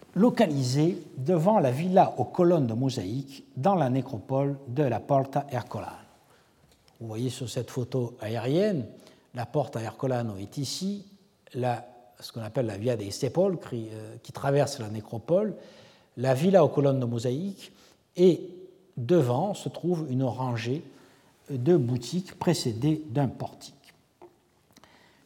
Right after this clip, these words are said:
Les recherches effectuées dans le cadre d'un programme conduit par Sandra Zanella, Laetitia Cavassa, Nicolas Lobry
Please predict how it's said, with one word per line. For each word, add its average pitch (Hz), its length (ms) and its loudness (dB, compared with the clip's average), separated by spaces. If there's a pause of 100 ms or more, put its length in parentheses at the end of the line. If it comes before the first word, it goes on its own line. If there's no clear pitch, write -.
Les 151 80 6
recherches 240 480 2
effectuées 170 540 0
dans 139 120 0
le 120 100 -2
cadre 135 380 2
d'un 113 140 -2
programme 123 680 2
conduit 123 380 0
par 120 220 -4
Sandra 127 320 -2
Zanella, 123 540 0
Laetitia 117 440 -4
Cavassa, 120 540 -2 (600)
Nicolas 135 360 6
Lobry 123 540 6